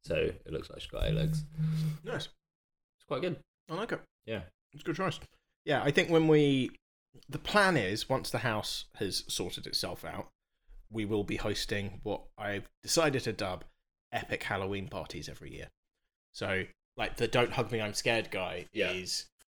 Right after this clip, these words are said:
Speaker 2: I don't think that's a going out costume, because it's quite detailed and you can't really see all that much.
Speaker 1: Yeah, you'd be very warm as well
Speaker 2: Very
Speaker 1: in the
Speaker 2: warm,
Speaker 1: tube.
Speaker 2: yeah. Like, my, my fiance wants to go as Nebula,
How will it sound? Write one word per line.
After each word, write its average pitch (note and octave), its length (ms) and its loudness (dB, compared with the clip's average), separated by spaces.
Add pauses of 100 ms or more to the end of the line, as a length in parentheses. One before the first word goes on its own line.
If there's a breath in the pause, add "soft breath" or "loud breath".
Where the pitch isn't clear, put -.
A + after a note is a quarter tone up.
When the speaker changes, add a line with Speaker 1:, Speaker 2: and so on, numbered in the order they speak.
(240)
Speaker 2:
I G2 80 -4
don't B2 240 0
think B2+ 140 -4
that's - 180 -4
a A#2 60 -4
going A2 340 0
out G#2+ 380 -6
costume, D#3+ 480 -2 (840)
because - 760 -2 (840)
it's - 420 -4 (500)
quite - 300 -4 (180)
detailed F#2 540 -4 (320)
and G#2 60 -12
you G2 60 -12
can't - 180 -4
really E2+ 180 -6
see G2+ 280 0
all F2 120 -4
that E2+ 180 -8
much. - 300 -14 (200)
Speaker 1:
Yeah, A#2+ 280 2
you'd - 120 -8
be A2 80 0
very G2+ 240 6
warm F#2 340 4
as E2+ 140 -2
well F2 160 4
Speaker 2:
Very G2+ 180 4
Speaker 1:
in F#2 80 6
the F#2+ 80 6
Speaker 2:
warm, E2 140 6
Speaker 1:
tube. E2+ 100 -2 (140)
Speaker 2:
yeah. F2 160 -4 (1120)
Like, A#2+ 160 -2
my, A#2 420 6
my A#2 180 4
fiance B2 340 4
wants G#2+ 180 -2
to - 60 -6
go G#2+ 80 0
as G2 100 -2
Nebula, G2+ 440 -2